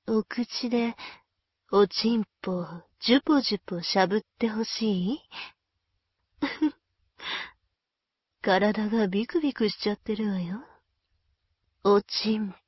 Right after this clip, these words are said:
ぽ、ジュポジュポ。おちんぽ、ジュポジュポ。あらあら、顔が赤くなってきたわよ。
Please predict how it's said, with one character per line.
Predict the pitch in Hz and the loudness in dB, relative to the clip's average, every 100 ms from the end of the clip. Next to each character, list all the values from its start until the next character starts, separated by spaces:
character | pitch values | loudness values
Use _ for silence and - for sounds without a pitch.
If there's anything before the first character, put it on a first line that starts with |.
| _ | _
ぽ、 | 180 160 - _ _ _ _ _ _ | -10 -10 -14 _ _ _ _ _ _
ジ | 196 - 220 | -6 0 0
ュ | - - | -2 -8
ポ | 190 | -6
ジ | 170 - - | -6 -10 -12
ュ | 196 _ - | -14 _ -14
ポ。 | - - _ _ _ _ _ _ _ _ _ 240 | -12 -14 _ _ _ _ _ _ _ _ _ 2
お | 240 | 2
ち | - - 277 | 2 4 4
ん | 269 - _ | 4 -2 _
ぽ、 | - 202 185 - _ _ _ _ _ _ - | -4 -4 -4 -10 _ _ _ _ _ _ -8
ジ | - 196 | 0 0
ュ | - | 0
ポ | - | -6
ジ | - - 202 | -6 -8 -10
ュ | 196 _ | -10 _
ポ。 | 220 - - _ _ _ _ _ _ _ _ _ _ _ _ _ - | -12 -12 -18 _ _ _ _ _ _ _ _ _ _ _ _ _ 2
あ | 202 202 | 6 6
ら | 180 180 | 2 -2
あ | 202 | -2
ら、 | 214 - - - _ _ _ _ _ _ _ _ - | -2 -4 -8 -20 _ _ _ _ _ _ _ _ 2
顔 | 196 208 214 | 4 6 4
が | 214 214 208 | 4 2 0
赤 | 240 285 | -2 -2
く | - 214 | 0 0
な | 180 | 0
っ | 185 | -4
て | 196 | -8
き | - | -8
た | - 175 | -8 -8
わ | 160 | -6
よ。 | 165 262 | -6 -8